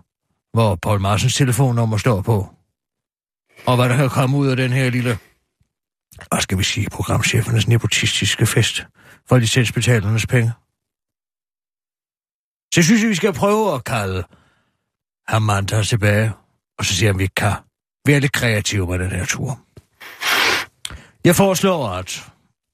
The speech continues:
Radio fireogtyve syv på papiret køber min app, og leaser den tilbage gratis til mig. Så har du dækket hundrede og otteogtyve tusind af udgifterne, og resten, det skulle vi nok kunne finde.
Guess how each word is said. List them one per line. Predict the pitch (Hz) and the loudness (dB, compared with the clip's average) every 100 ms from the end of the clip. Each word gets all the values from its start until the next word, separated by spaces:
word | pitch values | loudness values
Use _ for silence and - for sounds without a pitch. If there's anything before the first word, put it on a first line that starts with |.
| _ _ _ _ _ _ _ | _ _ _ _ _ _ _
Radio | 92 90 | -8 -6
fireogtyve | 113 104 110 | -4 -2 -2
syv | - - 113 | 0 2 0
på | 101 90 | 0 -2
papiret | 107 - 113 95 90 | -2 0 0 0 -2
køber | - 120 104 104 | 0 0 2 0
min | 98 92 85 - _ _ - | -2 -4 -6 -12 _ _ 0
app, | 123 - - _ _ _ _ _ _ _ _ _ | 0 0 -8 _ _ _ _ _ _ _ _ _
og | - 101 98 90 - _ - | 2 4 4 -2 -10 _ -2
leaser | 113 98 | 0 2
den | 90 | 0
tilbage | 90 92 92 90 | 0 0 -2 -2
gratis | - - 98 - - - - | -4 -4 -4 -4 -4 -6 -4
til | 101 | -2
mig. | 95 104 - _ _ _ _ _ _ _ _ _ _ - | 0 -2 -8 _ _ _ _ _ _ _ _ _ _ 0
Så | - | 4
har | 107 | 4
du | 101 | 4
dækket | 104 110 107 107 95 | 2 2 2 2 0
hundrede | 101 107 92 | 0 0 0
og | 85 | -2
otteogtyve | 90 - - 98 | -6 -6 -4 -2
tusind | - 101 87 95 | -2 -4 -4 -2
af | |
udgifterne, | 92 113 110 - 90 - - - - - - _ - | 2 2 2 0 -2 -6 -8 -20 -20 -20 -20 _ 0
og | 95 | 2
resten, | 90 87 - - | 2 2 -2 -6
det | 80 | -6
skulle | - - | -4 -4
vi | - | -4
nok | - - | -4 -4
kunne | - | -4
finde. | - - | -2 -4